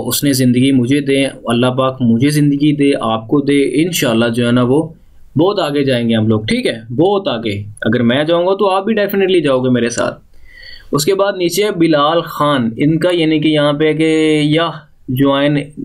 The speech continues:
ही नहीं हो रहा। क्या ज्वाइन नहीं हो रहा? अच्छा group है, link not working।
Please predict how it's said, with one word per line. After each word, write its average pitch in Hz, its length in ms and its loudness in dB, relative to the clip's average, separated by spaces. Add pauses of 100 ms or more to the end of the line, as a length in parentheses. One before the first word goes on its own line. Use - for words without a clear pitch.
ही 170 160 0
नहीं 143 280 0
हो 117 120 2
रहा। 110 320 -4 (400)
क्या 180 160 2
ज्वाइन 135 280 0
नहीं 117 140 0
हो 110 80 0
रहा? - 280 -4 (240)
अच्छा 131 180 -4
group 147 360 0
है, - 220 -6 (880)
link 220 600 2
not 170 520 0
working। 135 360 -2